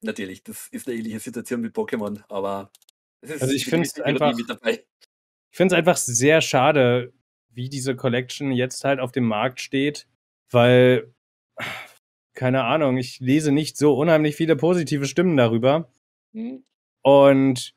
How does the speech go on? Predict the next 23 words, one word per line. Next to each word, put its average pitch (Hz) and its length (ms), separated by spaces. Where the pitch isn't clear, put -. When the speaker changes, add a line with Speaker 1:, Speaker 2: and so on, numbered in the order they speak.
Speaker 2:
ich 165 400
als 143 220
jemand, 151 480
der 147 220
den 139 220
Preis 143 580
lange 151 320
verteidigt 147 640
hat, 98 260
diese 120 140
fünfundvierzig 165 640
Euro, 139 240
die 120 120
wir 123 80
jetzt 117 160
bezahlt 123 400
haben 123 180
für 127 100
die 123 120
Deluxe 120 380
Edition, 101 480
äh, 131 180
ich 123 300